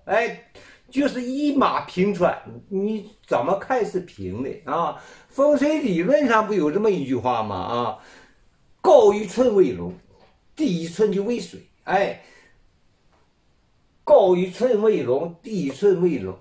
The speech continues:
为水。”哎，这句话就是在揭秘这个平原龙。哎，你怎么样去寻龙？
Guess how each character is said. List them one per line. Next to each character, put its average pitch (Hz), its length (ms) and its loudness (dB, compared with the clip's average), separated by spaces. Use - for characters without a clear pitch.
为 185 120 0
水。” - 320 -6
哎， 185 480 -2
这 339 360 6
句 214 200 0
话 180 500 2
就 262 320 2
是 196 220 -2
在 233 240 6
揭 175 480 -2
秘 165 300 -2
这 170 120 -4
个 143 140 -2
平 156 380 -6
原 156 260 0
龙。 104 320 -4
哎， 165 280 -2
你 135 300 -2
怎 139 260 -4
么 120 140 -4
样 170 200 -2
去 143 140 -12
寻 151 240 -10
龙？ 117 260 -6